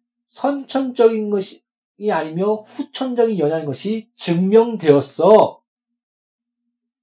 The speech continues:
우리 이것을 당당하게 세상에 외치며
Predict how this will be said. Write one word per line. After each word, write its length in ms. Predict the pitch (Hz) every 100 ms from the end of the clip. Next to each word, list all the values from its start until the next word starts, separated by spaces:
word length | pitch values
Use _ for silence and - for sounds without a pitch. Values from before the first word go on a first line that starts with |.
| _
우리 220 | 190 233
이것을 400 | 208 190 202 196
당당하게 960 | - 120 175 220 233 175 131 139 165 - _ _
세상에 560 | 233 240 190 170 185
외치며 920 | 160 113 151 208 - - 123 139 165